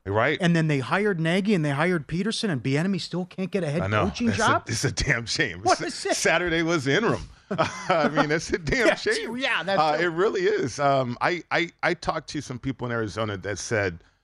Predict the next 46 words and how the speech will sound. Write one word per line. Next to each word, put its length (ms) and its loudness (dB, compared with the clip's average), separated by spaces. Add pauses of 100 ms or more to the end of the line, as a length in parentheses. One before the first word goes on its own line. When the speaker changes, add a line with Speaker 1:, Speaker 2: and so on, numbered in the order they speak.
(160)
Speaker 1:
you 100 0
know, 220 2
Eric, 600 2 (140)
he 120 -2
was 160 -2
about 240 0
to 40 -18
get 140 -6
the 60 -20
Carolina 440 -6
job. 240 -10 (580)
And 580 0
this 160 -4
was 120 2
before 320 0
Matt 220 -2
Rhule. 220 -8 (240)
Speaker 2:
Okay. 280 -2 (160)
Speaker 1:
And 400 2
they 100 4
were 80 4
talking 260 -4
about 180 0
how, 260 0
you 120 -4
know, 100 -4
Eric, 440 -4
uh, 40 -6 (100)
you 100 -6
know, 140 -2
he's, 320 -4
he, 260 -6
his 140 -4
support, 540 0
and 120 0
he 60 0
was 100 -2
about 180 0
to 60 -12
get 120 -4
this 160 -8
job, 360 2
and, 120 -6 (440)
uh, 280 2
something 380 -2
happened, 680 -2